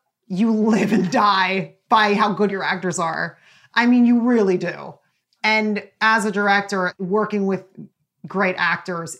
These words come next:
is just, like, on Orange with these actresses that are just absolutely phenomenal. I was just like, "I am so blessed to be able to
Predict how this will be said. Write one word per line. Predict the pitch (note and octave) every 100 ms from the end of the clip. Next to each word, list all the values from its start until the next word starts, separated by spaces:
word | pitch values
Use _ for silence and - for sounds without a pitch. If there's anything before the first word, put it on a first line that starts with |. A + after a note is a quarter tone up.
| E3
is | D3
just, | C3+ - G#3 F#3 E3+ -
like, | F#3+ F#3
on | G3 G3
Orange | F#3+ G#3 A3 G3 D#3
with | D#3+
these | F#3 D3+ D#3
actresses | G3 G3+ F3+ F3 D3+
that | D#3+
are | D#3+ -
just | F3 C#3 -
absolutely | E3+ - F3 D#3+
phenomenal. | D3 E3+ E3 E3+ E3 D#3+ D#3 _ _ _ -
I | F#3
was | G3 G3
just | G3 -
like, | E3+ D3 - - -
"I | F3+
am | F3+
so | E3+ - - G3 F3
blessed | E3+ F#3 F3 -
to | B3+
be | B3+ B3+
able | B3+ A#3+
to | - A#3 A3+ A3